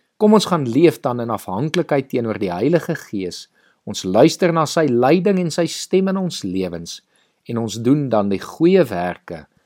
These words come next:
waartoe hy ons geroep het. Kom ons bid saam. Here, dankie vir u Gees. Dankie dat u binne in ons woon.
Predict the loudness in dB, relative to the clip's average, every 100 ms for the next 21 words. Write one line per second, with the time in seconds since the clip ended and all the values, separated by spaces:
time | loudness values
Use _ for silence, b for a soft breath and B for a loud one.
0 | _ _ -8 -2 0 -2 -4 -4 -2 -4
1 | -8 -12 -14 -8 -8 -6 -8 -12 -18 _
2 | _ _ _ _ _ 0 0 0 -6 -10
3 | -8 -8 -8 -12 -12 -18 _ _ _ _
4 | _ b b b b 6 6 6 2 2
5 | 0 -2 -2 -6 -4 -6 -6 -8 -10 -8
6 | -10 -14 -16 -18 _ 4 4 4 0 -2
7 | -2 _ -4 -2 -2 -2 0 0 -2 -6
8 | -6 -6 -8 -8 -6 -6 -6 -10